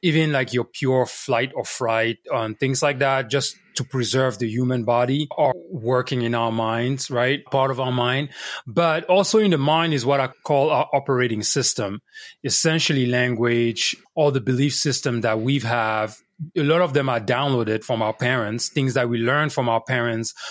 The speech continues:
on how life should be, right? I'm a black person, and this is how a black person should be and a black person should live, right? But to be quite honest, from a spiritual standpoint, black, white,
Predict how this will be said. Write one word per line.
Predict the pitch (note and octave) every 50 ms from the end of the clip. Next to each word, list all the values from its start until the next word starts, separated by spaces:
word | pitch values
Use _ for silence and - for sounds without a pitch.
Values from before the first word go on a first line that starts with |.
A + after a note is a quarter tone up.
| - - -
on | C3 C3
how | B2+ C3+ C#3 C3+ C3
life | C3 C3 C3 C3 C3 B2
should | - - - A#2 G#2
be, | F#2+ C3+ B2 A#2+ A#2 - -
right? | A#2+ A2+ A2+ A2+ A#2 A#2 B2+ - - - - - - - - _
I'm | D#3 C#3+ C#3+
a | C3
black | A2 F#2+ C3+ C#3+ C3+ C3+ - -
person, | - D3+ C#3 C#3 B2+ - - B2 A2+ A2 A2 A#2 - _ _ _ _ -
and | C3 B2+ C3+
this | C#3 - -
is | A#2+ -
how | C#3 C3 B2+ B2 A2+
a |
black | G#2+ A2 B2+ B2 B2 - -
person | - B2+ B2 - - B2+ A#2 A#2 A#2 C#3 - _ _ _ _ _ _ _ _ _ _ _ -
should | - - - F#3 D#3 A#2+
be | B2+ B2 A#2+ A#2
and | A2+ A2+ A2+
a | G#2+
black | F#2+ B2+ B2 A#2+ - -
person | - A#2+ - - A2+ G#2
should | - - - A2
live, | B2 C#3 C#3 A#2+ G#2 G2 - -
right? | B2 A2+ A#2 A#2+ A#2 - - - - - - -
But | - D3+ D3 D3 C#3+ -
to | -
be | C3+ C#3+
quite | C3+ - F3 F3 F3
honest, | E3 D#3 D3 -
from | - C3 B2+
a | A#2
spiritual | - - - G3 F#3+ E3+ - - C3 A#2
standpoint, | A2 - E3 D#3 D3+ - - A#2+ A#2 A2+ A2+ A2+ A#2 - _ _ _ _ _ _ _ _ _ _ -
black, | C#3+ C#3+ C#3+ C#3+ D3 C#3+ -
white, | B2+ A#2+ B2 B2+ B2+ C3 C3 C3 C3+ C3+